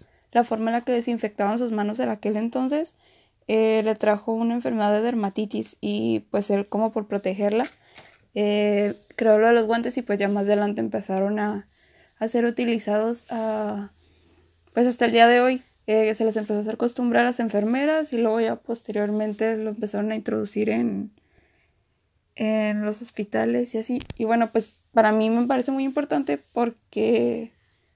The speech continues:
ah, bueno, como en el caso de los dentistas o de los doctores o de los médicos en general, al momento de hacer una revisión por lo general tienen que usar guantes, entonces pues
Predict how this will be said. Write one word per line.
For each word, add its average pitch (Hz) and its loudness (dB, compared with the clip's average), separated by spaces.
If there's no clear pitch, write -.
ah, 220 2
bueno, 233 2
como 226 -2
en 226 0
el 220 0
caso 214 2
de 240 2
los 254 0
dentistas 247 -2
o 196 2
de 196 2
los 202 2
doctores 208 2
o 220 -2
de 208 -2
los 202 -8
médicos 233 -2
en 214 -6
general, 208 0
al 226 2
momento 226 2
de 262 2
hacer 240 0
una 233 2
revisión 233 -2
por 240 0
lo 240 -2
general 220 -2
tienen 220 -2
que 214 -12
usar 208 -4
guantes, 214 -2
entonces 208 -4
pues - -10